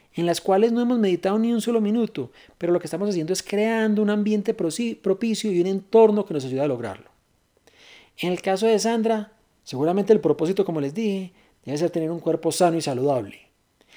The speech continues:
Entonces, eso es de largo plazo, pero ¿cuál es su objetivo para este año? Podría ser, por ejemplo, ingerir solo alimentos saludables durante la jornada laboral, porque durante varios momentos nos mencionó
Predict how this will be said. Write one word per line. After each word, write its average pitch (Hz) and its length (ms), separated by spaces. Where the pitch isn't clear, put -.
Entonces, 170 640
eso 180 220
es 226 60
de 247 100
largo 220 240
plazo, 170 320
pero 147 160
¿cuál 170 160
es 196 80
su 214 40
objetivo 190 300
para 147 140
este 190 240
año? 117 340
Podría 127 360
ser, 170 200
por 165 140
ejemplo, 139 420
ingerir 156 500
solo - 360
alimentos 165 400
saludables 185 640
durante 143 340
la - 80
jornada 131 320
laboral, 135 460
porque 135 240
durante 123 400
varios 135 200
momentos 139 320
nos 147 140
mencionó 127 460